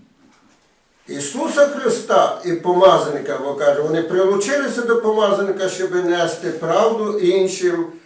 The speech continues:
і виконують тоді правильно Божий приказ. А якщо цього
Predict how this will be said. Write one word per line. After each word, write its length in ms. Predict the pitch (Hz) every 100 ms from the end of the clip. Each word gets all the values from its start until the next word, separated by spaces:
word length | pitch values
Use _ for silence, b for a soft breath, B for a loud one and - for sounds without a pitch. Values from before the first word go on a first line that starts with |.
| B B -
і 100 | 285
виконують 680 | 277 - 214 - - -
тоді 180 | 208 -
правильно 540 | - 113 - - - -
Божий 220 | 110 - -
приказ. 500 | - - - - - - - _ _ _ _ _ _ _ _ _ _ _ _ b b b b
А 180 | 165
якщо 540 | 196 202 - - 208 208
цього 580 | 202 190 170 170 -